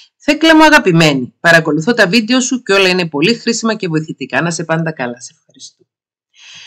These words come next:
"Νόμιζα ότι μπορώ να διαφορήσω για τους δηλητηριώδεις ανθρώπους". Α, τι ωραία που λες στους τοξικούς. Δηλητηριώδεις ανθρώπους.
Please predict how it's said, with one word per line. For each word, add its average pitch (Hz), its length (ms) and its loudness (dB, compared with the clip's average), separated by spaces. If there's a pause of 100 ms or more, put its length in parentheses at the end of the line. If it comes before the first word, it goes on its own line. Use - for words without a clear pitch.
(240)
"Νόμιζα 277 460 4
ότι 294 200 2
μπορώ 175 220 2
να 254 120 4
διαφορήσω 180 680 0
για 139 120 -2
τους 135 120 -12
δηλητηριώδεις 143 880 -2
ανθρώπους". 127 540 -10
Α, 160 120 -8
τι 247 120 -6
ωραία 190 200 -2
που 143 80 -8
λες 135 120 -6
στους - 120 -12
τοξικούς. - 600 -16
Δηλητηριώδεις 151 1080 -2
ανθρώπους. 165 720 -6